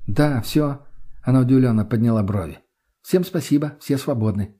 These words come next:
На минуту аптека погрузилась в дурацкое молчание. Татьяна, не меняя выражения своего нагловатого лица, смотрела на торчков, а торчки, почему-то искренне недоумевая, пялились на неё. «Боже мой,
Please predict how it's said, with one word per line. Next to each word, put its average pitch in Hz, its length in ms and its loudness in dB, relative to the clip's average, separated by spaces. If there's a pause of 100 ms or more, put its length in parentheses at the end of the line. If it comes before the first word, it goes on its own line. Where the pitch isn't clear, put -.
(720)
На 113 60 0
минуту 156 360 2
аптека 156 400 -2
погрузилась 131 680 0
в 135 80 -8
дурацкое 135 480 -2
молчание. 113 640 -4 (460)
Татьяна, 147 520 0
не 131 140 4
меняя 147 320 2
выражения 123 520 0
своего 127 320 0
нагловатого 120 560 0
лица, 107 440 -2 (360)
смотрела 143 500 2
на 120 140 2
торчков, 113 640 -4
а 131 120 -2
торчки, 123 680 -2 (320)
почему-то 123 360 0
искренне 127 560 0
недоумевая, 123 720 2
пялились 110 580 0
на 131 80 -2
неё. 110 380 2 (840)
«Боже 127 320 2
мой, 113 200 0